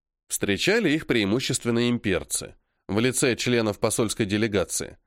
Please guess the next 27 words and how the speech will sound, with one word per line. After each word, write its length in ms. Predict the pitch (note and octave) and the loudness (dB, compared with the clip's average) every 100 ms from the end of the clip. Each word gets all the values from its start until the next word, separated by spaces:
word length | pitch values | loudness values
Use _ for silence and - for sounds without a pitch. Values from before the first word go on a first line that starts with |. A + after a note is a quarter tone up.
| _ _ - | _ _ -2
а 120 | - | 0
также 280 | B3 F#3 G3+ | 2 2 2
несколько 480 | D4+ D4+ F3 D#3+ | 2 0 -2 2
российских 540 | C#3 B2+ C3+ - A#2 - | 0 2 0 -2 -4 -4
офицеров, 540 | G2 F2+ F3+ G#3+ G#3+ | -4 -2 0 0 -2
в 60 | - | -2
числе 320 | F#3 - C4 | -2 0 0
которых 440 | G3+ F3 A#3 D#3+ | 0 0 0 0
был 240 | G#2+ F3+ F#3+ | 2 2 2
и 160 | D3 | 0
Кравченко. 760 | C#3+ A#2 E2 - D#2+ C#2+ - - _ _ _ _ _ _ _ - | 0 -2 -2 -6 -8 -10 -16 -20 _ _ _ _ _ _ _ 0
Правда, 320 | G#3+ F3 E3+ | 0 2 0
федералы 600 | F3 C#3 E3+ G3+ D#3+ C3 | 0 2 2 2 2 2
несколько 520 | B2 D3 - - C3 | 2 0 0 0 0
опоздали, 680 | B2 C3 A#2+ C3 G#2+ D2+ - _ _ _ | 2 0 0 0 0 -2 -6 _ _ _
так 200 | - A3+ | 0 0
что 160 | - G3+ | 2 2
подошли 440 | F3+ D#3+ D3 D#3 | 2 2 2 2
уже 220 | C#3 B2 B2+ | 2 2 0
после 360 | A#2+ - G2+ | 0 0 -2
того, 420 | E2+ D#2+ F2+ D#3 - _ _ - | 0 0 2 -2 -4 _ _ -2
как 200 | G#3+ F#3 | 0 2
драконьих 480 | F3+ E3 C#3 A2 | 0 2 2 0
всадников 600 | - A2 F2+ G#2 C3 F#3+ | 0 0 2 0 -2 -2
поприветствовала 760 | - F#3 E3 G#3+ - - G3+ F#3+ | -2 0 0 0 -2 0 0 2
имперская 500 | D3 A2 G#2 - G#2+ | 2 0 -2 0 -2
делегация. 680 | F#2 F2+ E2+ D2+ - - | 0 0 0 -2 -4 -8